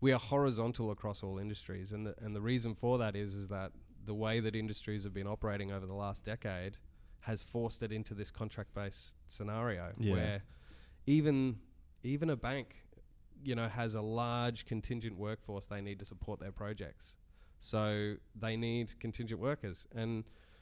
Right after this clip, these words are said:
Speaker 1: at, in one hand, they, they scream out going, "Oh, there's talent shortages in our industries. We're, we're not getting the right people." And on the other side, the side that I'm on, I'm si-, I'm talking to these business owners who are like, "If I can't get this guy on a contract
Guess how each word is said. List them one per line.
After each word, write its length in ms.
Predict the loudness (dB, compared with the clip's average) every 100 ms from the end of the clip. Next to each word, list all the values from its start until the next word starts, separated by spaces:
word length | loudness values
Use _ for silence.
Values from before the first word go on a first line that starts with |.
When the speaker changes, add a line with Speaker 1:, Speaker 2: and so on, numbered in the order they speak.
| -20 -20 -20 -16 -6
Speaker 1:
at, 140 | -6 0
in 180 | 2 4
one 220 | 6 6
hand, 400 | 6 6 6 6
they, 320 | 6 4 2 -2
they 420 | -2 -2 0 -2 -6 -16 -20 -20 -14
scream 480 | -10 0 4 4 4
out 220 | 2 0
going, 240 | 0 2
"Oh, 140 | 4 4
there's 400 | 2 -2 -10 -14 -8
talent 320 | -4 -2 -4
shortages 480 | -6 -6 -6 -6 -6
in 60 | -2
our 160 | -2
industries. 640 | 0 -2 -2 -4 -4 -6 -12
We're, 200 | -2 0
we're 120 | 2 2
not 140 | 2
getting 180 | 2 2
the 60 | 4
right 200 | 4 2
people." 460 | 0 -2 -2 -6 -10 -18 -20 -20 -18 -6
And 100 | -2
on 60 | 2
the 100 | 4
other 160 | 6
side, 400 | 6 6 6 4 0 -12 -16 -2
the 80 | 0
side 260 | 4 4
that 100 | 6
I'm 260 | 8 8 8
on, 180 | 6 4
I'm 160 | 2 0
si-, 180 | -4 -6
I'm 100 | -4
talking 300 | 0 0 2
to 60 | 4
these 180 | 2
business 380 | 2 2 2 2
owners 260 | 2 0 0
who 100 | 0
are 40 |
like, 400 | 2 2 0 -4 -20 -6
"If 140 | -2 2
I 120 | 2
can't 240 | 4 0
get 200 | 0 -4
this 140 | -6 -4
guy 180 | -2
on 120 | -2 -2
a 40 |
contract 640 | -4 -4 -2 -4 -4 -8